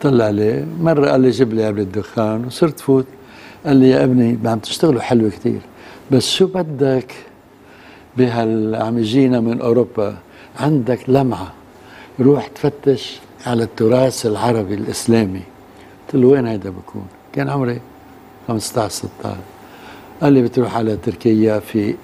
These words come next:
كتابات حلوة، روح على الشام." بس صرت بعطلة المدرسة أنا أهرب، إلى أن التقيت بتوب كابي بالطرة.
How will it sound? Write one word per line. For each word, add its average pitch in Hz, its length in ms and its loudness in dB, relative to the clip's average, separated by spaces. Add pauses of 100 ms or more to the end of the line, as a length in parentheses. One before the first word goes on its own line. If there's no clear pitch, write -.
كتابات 110 520 0 (140)
حلوة، 107 460 -4
روح 107 160 -4
على 98 80 -10
الشام." 107 440 -8 (520)
بس 131 260 0
صرت 170 220 -2
بعطلة 156 300 0 (100)
المدرسة 120 720 0
أنا 110 260 -4
أهرب، 110 240 -4 (440)
إلى 156 180 6
أن 143 280 4
التقيت 123 520 0 (120)
بتوب 110 360 0
كابي 127 540 0 (340)
بالطرة. 107 520 -2